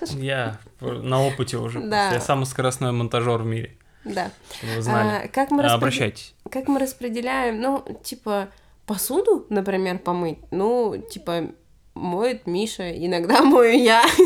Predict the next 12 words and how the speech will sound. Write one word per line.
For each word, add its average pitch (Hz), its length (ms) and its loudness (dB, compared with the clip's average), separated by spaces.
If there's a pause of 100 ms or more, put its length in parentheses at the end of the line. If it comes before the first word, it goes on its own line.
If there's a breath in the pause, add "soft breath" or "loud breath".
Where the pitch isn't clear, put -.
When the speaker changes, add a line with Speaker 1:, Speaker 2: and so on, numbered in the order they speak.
Speaker 1:
Ну, 160 180 4 (180)
да, 165 100 6 (140)
Speaker 2:
Но 233 140 0
Speaker 1:
да, 185 300 6
у 127 40 2
нас 175 240 2
нет 269 200 0
каких-то 185 340 -2 (220)
определенных, 143 640 0 (500 loud breath)
а, 127 300 2
кто 208 280 0
свободен 180 760 2